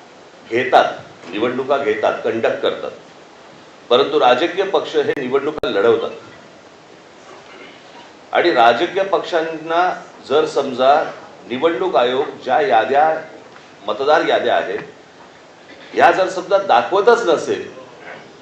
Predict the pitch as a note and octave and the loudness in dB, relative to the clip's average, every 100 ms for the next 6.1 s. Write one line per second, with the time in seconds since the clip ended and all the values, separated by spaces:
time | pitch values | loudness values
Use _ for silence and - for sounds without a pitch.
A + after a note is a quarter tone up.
0 | - - C#3 C#3+ E3 E3 D3+ D3+ D#3+ E3 | -20 -8 -2 0 2 2 2 0 -4 -6
1 | - C3 C#3 E3 - A#2 C#3+ - G#2 A2+ | -2 -2 2 0 0 0 0 -2 -6 -4
2 | F2 - - - - - - - - - | -4 -6 -14 -20 -20 -20 -20 -20 -20 -20
3 | - - - - - - - - - - | -20 -20 -20 -20 -20 -20 -20 -20 -20 -20
4 | - - - - - - E3 D3+ F#3+ F#3 | -20 -20 -20 -20 -20 -2 0 2 0 0
5 | F#3+ F#3+ D3 D#3 G3 E3+ D3+ F2+ F2+ C#2+ | 2 4 2 4 0 0 -2 -2 -4 -8